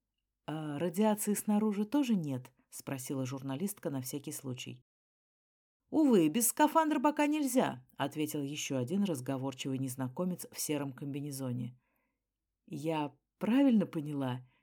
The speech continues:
здесь верят в марсиан?» — обратилась к собеседникам Карина. «Кто-нибудь их видел?» Люди озадаченно задумались, а Марсель приблизился к уху Карины и прошептал:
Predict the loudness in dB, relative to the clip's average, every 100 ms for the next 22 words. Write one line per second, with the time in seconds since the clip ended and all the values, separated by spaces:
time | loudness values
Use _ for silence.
0 | _ -10 -2 -2 -2 -6 -6 0 2 0
1 | -2 -8 -6 -6 -2 0 0 -2 -10 _
2 | _ _ _ -8 -4 -6 -4 -4 -4 -8
3 | -12 -8 -6 -4 -6 -6 -10 -10 -6 -4
4 | -2 -4 -8 _ _ _ -20 -6 0 0
5 | 0 -4 -4 -4 -4 2 2 2 -4 -6
6 | _ _ _ _ _ _ _ _ _ _
7 | _ -8 -2 0 2 0 0 -2 -2 -4
8 | -4 -4 -2 -4 -2 -6 -6 -8 -12 -16
9 | _ _ _ _ _ _ -4 -4 -4 -6
10 | -4 -4 -4 -4 -4 -2 -2 -2 -6 -8
11 | -8 -8 -6 -4 -4 0 0 0 0 -6
12 | -6 -10 -8 -8 -8 -8